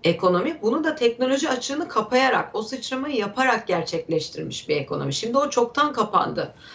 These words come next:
Ve biz son beş altı yıldır Çin'in yeni bir hikaye yaratamayışından, e, bahsediyoruz. O hikayeyi de Çin tüketime çevirmeye çalışıyor. Fakat görünen o ki hem çeviremiyor hem de deflasyona giriyor olması.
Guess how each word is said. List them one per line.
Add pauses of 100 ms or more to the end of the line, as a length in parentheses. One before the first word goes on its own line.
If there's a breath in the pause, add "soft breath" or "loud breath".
(200 loud breath)
Ve
biz
son (420 loud breath)
beş
altı
yıldır (320 soft breath)
Çin'in (240 soft breath)
yeni
bir
hikaye
yaratamayışından, (600 soft breath)
e,
bahsediyoruz.
O
hikayeyi
de
Çin (300 soft breath)
tüketime
çevirmeye
çalışıyor. (460 soft breath)
Fakat
görünen
o
ki
hem
çeviremiyor (400 loud breath)
hem
de
deflasyona
giriyor
olması.